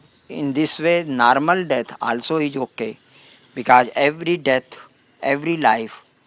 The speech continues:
you get some maturity. You become mature. You been in life forty years, sixty years, seventy years, whatever. You have maturity.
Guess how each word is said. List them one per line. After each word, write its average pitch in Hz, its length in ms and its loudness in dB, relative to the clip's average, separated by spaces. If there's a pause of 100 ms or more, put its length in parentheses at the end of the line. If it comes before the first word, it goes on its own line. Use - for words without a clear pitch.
(260)
you 131 160 -4
get 131 300 0
some 127 260 -4
maturity. 107 720 -10 (540)
You 147 80 -10
become 175 300 -2
mature. 175 400 -6 (960)
You 156 420 2 (260)
been 160 300 4
in 165 200 -2
life 151 680 0 (220)
forty 139 320 -6
years, 135 360 0
sixty - 400 -12
years, 123 340 -6
seventy 127 540 -10
years, 120 380 -10
whatever. 113 440 -12 (960)
You 139 360 -2 (440)
have 127 360 2
maturity. 117 640 -6